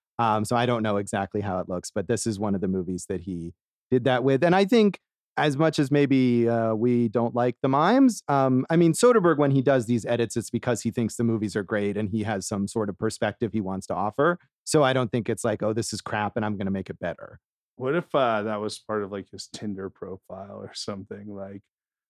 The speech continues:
Speaker 2: you know, instead of, like, "I'm a foodie, I like adventures," you're like, your big trait is, "I re-edit old Palme d'Or winners." <laughs>
Speaker 1: Well, other ones too. I'm trying to remember 'cause he's done a few. The only other one I can think of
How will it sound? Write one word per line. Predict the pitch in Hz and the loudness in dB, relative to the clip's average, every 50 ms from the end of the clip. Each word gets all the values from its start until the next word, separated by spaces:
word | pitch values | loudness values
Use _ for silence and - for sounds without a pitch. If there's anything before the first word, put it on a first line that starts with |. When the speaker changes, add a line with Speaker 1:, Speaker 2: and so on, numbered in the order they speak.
| _ _ | _ _
Speaker 2:
you | 120 120 120 | -6 -4 -4
know, | 110 98 95 98 101 101 101 104 | -4 -4 -6 -8 -12 -12 -12 -12
instead | 104 98 - - - 104 104 | -12 -12 -10 -10 -8 -8 -8
of, | 101 98 104 | -8 -10 -10
like, | 101 95 95 92 98 92 _ _ _ - | -12 -10 -12 -12 -14 -18 _ _ _ -8
"I'm | 156 170 170 151 | -6 -4 -2 -4
a | 135 | -4
foodie, | 127 - - 190 190 165 139 127 117 110 104 - - - | -6 -6 -4 -4 -2 -2 -2 -4 -4 -6 -8 -12 -12 -8
I | 165 175 | -6 -6
like | 175 170 170 147 131 131 _ _ _ _ _ _ | -6 -6 -6 -8 -8 -12 _ _ _ _ _ _
adventures," | 139 143 135 139 170 175 170 160 - 135 117 110 107 107 110 | -12 -10 -6 -4 -4 -4 -4 -4 -4 -4 -4 -4 -6 -8 -8
you're | 110 107 107 | -8 -6 -6
like, | 104 101 101 98 - _ | -6 -8 -8 -10 -12 _
your | - 107 104 101 101 _ _ | -10 -8 -8 -8 -10 _ _
big | - 113 107 113 - | -8 -6 -6 -8 -8
trait | - 120 98 98 104 | -8 -8 -6 -6 -6
is, | 101 98 - - _ _ _ _ _ _ _ _ _ | -8 -10 -10 -16 _ _ _ _ _ _ _ _ _
"I | 120 117 | -6 -4
re-edit | 117 113 117 120 110 107 104 104 110 107 104 - | -4 -2 -2 -2 -2 -2 -4 -4 -6 -6 -8 -8
old | - 107 104 104 101 - | -8 -8 -8 -8 -10 -12
Palme | - - 110 101 104 104 | -10 -8 -6 -6 -4 -4
d'Or | 110 98 104 101 98 104 | -4 -4 -4 -4 -6 -6
winners." | 104 107 104 110 101 - - - - - - - - - - - | -6 -6 -6 -6 -6 -6 -8 -8 -10 -12 -14 -16 -16 -16 -12 -10
<laughs> | - - - - - - - 220 - 240 - | -10 -10 -10 -12 -10 -8 -6 -6 -6 -4 0
Speaker 1:
Well, | - 220 277 294 254 | 2 4 4 6 6
other | 262 302 359 349 | 6 6 8 6
ones | 311 277 226 | 6 6 6
too. | 262 | 6
I'm | 247 226 247 | 4 4 4
trying | - 320 311 311 | 4 4 4 6
to | 349 | 6
remember | 349 294 226 196 196 190 196 | 6 6 6 4 4 4 4
'cause | 180 165 214 208 | 4 4 4 4
he's | 247 233 214 | 4 4 4
done | 208 226 269 294 | 4 4 4 4
a | 277 | 4
few. | - 220 202 | 4 4 4
The | 165 175 | 6 6
only | 180 196 233 285 320 | 6 6 6 6 6
other | 330 330 311 | 6 6 6
one | 233 196 180 180 | 6 6 6 4
I | 175 | 4
can | 170 - 156 | 2 2 0
think | 139 - 165 170 170 175 | 0 2 2 2 4 6
of | 151 139 131 117 120 | 6 6 6 4 0